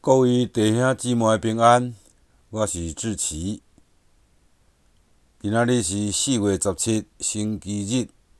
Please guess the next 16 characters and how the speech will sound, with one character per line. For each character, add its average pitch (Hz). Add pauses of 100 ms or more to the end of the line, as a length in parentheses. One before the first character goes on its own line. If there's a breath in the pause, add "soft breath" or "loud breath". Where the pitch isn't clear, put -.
(2250)
主 120
题 98
是 90 (1080)
复 92
活 107
的 101
希 -
望。 87 (4000)
福 110
音 117
安 110
排， 107
若 98
望 101
福 120
音 120